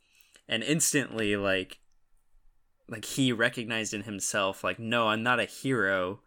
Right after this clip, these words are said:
Like, he didn't say "I'm," but he said, "No, I don't think he's a hero," because he kind of knew that he was, I think he kind of knew that he was doing it for the wrong reasons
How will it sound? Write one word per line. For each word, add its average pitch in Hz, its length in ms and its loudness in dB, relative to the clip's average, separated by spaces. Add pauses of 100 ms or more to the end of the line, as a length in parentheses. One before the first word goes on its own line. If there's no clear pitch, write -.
(180)
Like, 135 100 -20
he 127 60 -2
didn't 95 200 -2
say 92 240 0
"I'm," 95 400 -2
but 95 100 -8
he 104 100 -10
said, 95 300 -4
"No, 110 220 -2
I 110 40 2
don't 123 160 -2
think 113 180 -4
he's 104 180 -6
a 90 80 -4
hero," 95 580 0 (1040)
because 123 300 -2
he 120 120 -2
kind 123 280 0
of 104 160 -4
knew 104 340 -2
that 104 160 -2
he 110 160 -2
was, 98 340 -2 (200)
I 117 100 2
think 101 320 -4
he 110 100 -14
kind 113 200 -4
of 95 80 -4
knew 98 180 0
that 101 120 0
he 110 100 -2
was 98 160 -4
doing 95 240 -2
it 104 80 -4
for 131 100 -4
the 123 120 -2
wrong 143 280 0
reasons 190 680 -4